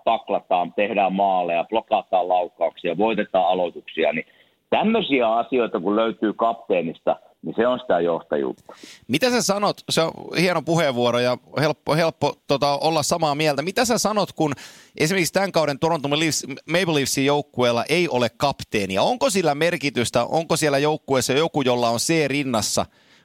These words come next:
Speaker 2: vai ei?
Speaker 1: No, minun jo-, jos minä olisin joukkueen johtaja tai valmentaja tai G M, niin minun joukkueessa olisi aina kapteeni. Koska se on kuitenkin se kapteeni, kun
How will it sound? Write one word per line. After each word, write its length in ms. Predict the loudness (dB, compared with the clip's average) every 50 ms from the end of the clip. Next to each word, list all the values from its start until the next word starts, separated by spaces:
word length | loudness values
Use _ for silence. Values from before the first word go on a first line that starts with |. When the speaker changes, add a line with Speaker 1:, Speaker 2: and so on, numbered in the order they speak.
| _ -2
Speaker 2:
vai 220 | 0 0 0 0 -2 -2
ei? 240 | -2 -2 -2 -2 -4 -8 -12 -16 -20 _ _ _ _ _ _ _ _ _ _ _ _ _ -20 -20 -20 -20 _ _ -20 -20 -20 _ _ _ _ _ _ _ -2
Speaker 1:
No, 340 | 0 0 0 -2 -4 -8 _ _ _ _ _ _ _ _ _ _ _ _ _ _ _ _ _ _ _ _ _ _ _ _
minun 340 | -6 -2 0 0 2 2 2
jo-, 140 | 2 0 0
jos 220 | 0 -2 -2 -2
minä 260 | -2 0 0 0 2
olisin 260 | 0 0 -2 -2 -2 0
joukkueen 640 | 2 2 0 0 -4 _ -2 0 0 0 0 0
johtaja 600 | 0 0 0 0 -2 -6 _ -6 -4 -2 -2 -2
tai 380 | -2 0 0 0 2 0 -2 -2 0
valmentaja 720 | 0 0 0 0 -2 -4 -6 -8 -8 -6 -2 -2 -2 -2
tai 280 | -2 -2 -2 -2 -2 -2
G 100 | -2 -2 -2 0 0 0 -2
M, 140 | -4 -6 -4
niin 100 | -2 -2
minun 240 | 0 0 0 0 0
joukkueessa 540 | 0 0 -2 -2 -2 -2 -2 -2 -2 -4
olisi 140 | -6 -6 -4 -2
aina 260 | 0 0 0 0 -2
kapteeni. 680 | -2 0 0 -2 -2 -4 _ _ -8 -6 -6 -6 -8 _ _ _ _ _ _ _
Koska 260 | -4 -4 -2 -2 -2 -2 0
se 140 | 0 0
on 200 | 0 0 -2 -2
kuitenkin 580 | 0 0 0 0 0 0 0 -2 0 0 -2 -2 0
se 160 | 0 -2 -2 -2 -6 _ _ _ _ _
kapteeni, 560 | -2 -2 -2 -2 -4 -4 -4 -2 -2 -2 -2
kun 100 | -4 -6